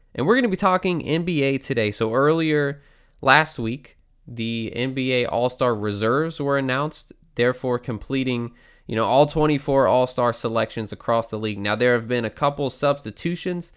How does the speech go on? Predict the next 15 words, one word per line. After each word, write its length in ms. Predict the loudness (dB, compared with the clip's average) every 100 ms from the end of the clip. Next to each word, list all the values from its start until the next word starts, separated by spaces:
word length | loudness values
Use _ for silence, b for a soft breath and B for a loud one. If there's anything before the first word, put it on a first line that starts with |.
| b b -6
since 260 | -4 -4
then 200 | -2 -2
based 300 | 0 -2 0
on 120 | -4 -2
players 440 | 0 0 0 -2
that 160 | -2 0
are 160 | -4
injured 400 | -4 -4 -2 -2
and 160 | -2 -2
won't 260 | -2 -2 -4
be 160 | -6
playing 360 | -4 -2 -2 -2
in 80 | -4
the 80 |
game. 360 | -4 -4 -4